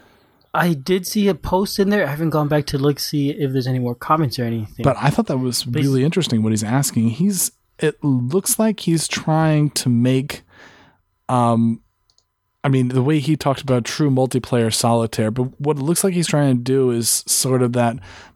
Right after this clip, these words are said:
Speaker 2: everyone who owns a copy of the game plays a solitaire game. And then somehow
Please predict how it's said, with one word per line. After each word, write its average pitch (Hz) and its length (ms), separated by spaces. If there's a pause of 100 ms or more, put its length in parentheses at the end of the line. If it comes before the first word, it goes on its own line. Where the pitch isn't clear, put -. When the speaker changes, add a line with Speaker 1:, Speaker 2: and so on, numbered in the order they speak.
(480)
Speaker 2:
everyone 170 760
who 135 220
owns 135 280
a 131 60
copy 131 540
of 117 220
the 117 100
game 123 540 (580)
plays 135 500 (240)
a 127 80
solitaire 131 680
game. 113 440 (460)
And 139 140
then 135 200
somehow 160 1120